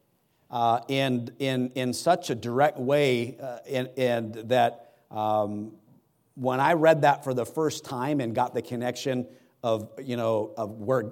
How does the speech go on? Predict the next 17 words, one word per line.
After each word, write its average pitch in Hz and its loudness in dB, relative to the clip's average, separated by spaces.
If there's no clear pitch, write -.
what, 117 -4
you 117 -6
know, 107 -4
Goliath 113 -2
and 98 -10
Gath 104 -6
and 95 -10
Philistines, 117 -4
and 98 -10
it's 92 -12
like, 90 -14
um, 107 -6
why 101 -2
would 160 0
he 131 0
do 127 -2
that? 85 -6